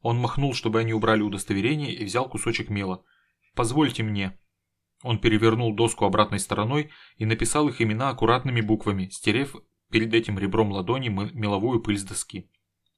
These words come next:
Напротив имени Марнса он написал просто «Шериф». Джанс снова не стала его поправлять. «Я знаю, что вы ждали нас позже», ответила Джанс,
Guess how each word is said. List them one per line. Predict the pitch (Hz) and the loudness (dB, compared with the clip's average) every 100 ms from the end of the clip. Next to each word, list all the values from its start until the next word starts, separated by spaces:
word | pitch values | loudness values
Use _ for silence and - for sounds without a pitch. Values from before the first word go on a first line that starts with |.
| _ _ - | _ _ -6
Напротив | 107 95 165 - - | 0 4 4 4 -2
имени | 120 107 | 0 0
Марнса | 101 151 165 - | 2 2 2 0
он | 127 135 | -2 -2
написал | 127 117 127 | -4 -2 -2
просто | 120 101 98 101 - _ _ | 0 -4 -4 -8 -16 _ _
«Шериф». | - - 170 107 95 - - _ _ _ _ _ - | -12 2 4 4 0 -4 -16 _ _ _ _ _ -8
Джанс | 101 156 - | -2 -2 -2
снова | 117 113 107 | 0 2 2
не | 101 | 0
стала | - 101 101 | 0 2 2
его | 98 | 0
поправлять. | 95 95 98 95 95 - _ _ _ _ _ _ _ _ _ - | -2 -2 -2 -2 -4 -8 _ _ _ _ _ _ _ _ _ -12
«Я | 107 123 110 | 0 4 4
знаю, | 101 127 160 113 | 4 0 0 -2
что | - - | -4 -4
вы | 104 110 | -2 -2
ждали | 98 104 110 | -2 -2 -2
нас | 113 120 | 0 -4
позже», | - 160 165 95 92 _ _ | 0 2 2 0 -6 _ _
ответила | - - 101 101 101 | -12 -4 -4 -2 -2
Джанс, | 95 98 92 | 0 -2 -4